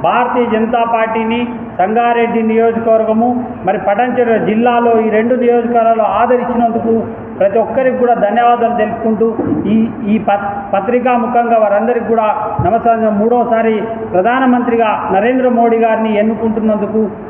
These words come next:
అందరికీ కూడా శుభాకాంక్షలు కూడా తెలుపుతున్నాం. బా-, మెదక్ పార్లమెంట్ సభ్యుడైనటువంటి,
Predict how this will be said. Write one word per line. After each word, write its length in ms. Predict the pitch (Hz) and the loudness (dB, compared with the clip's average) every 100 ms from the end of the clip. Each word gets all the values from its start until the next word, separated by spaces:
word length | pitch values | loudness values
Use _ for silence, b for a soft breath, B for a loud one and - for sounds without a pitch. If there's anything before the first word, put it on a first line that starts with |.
| - | -4
అందరికీ 380 | 202 254 277 285 | 2 2 2 2
కూడా 520 | 240 220 - - - - | 2 0 0 -4 -4 -2
శుభాకాంక్షలు 680 | 208 247 247 240 233 233 220 | 0 0 0 -2 0 0 0
కూడా 140 | 220 | 0
తెలుపుతున్నాం. 640 | 208 208 214 185 139 - - - - | -2 -4 0 0 0 -4 -10 -14 -4
బా-, 280 | 175 233 - | -2 -2 -2
మెదక్ 440 | 185 262 285 285 | 0 2 0 0
పార్లమెంట్ 580 | 247 247 254 247 240 226 | 0 2 2 2 0 0
సభ్యుడైనటువంటి, 1000 | 214 208 247 240 233 233 226 214 247 254 | -2 0 0 2 0 0 0 0 -2 -4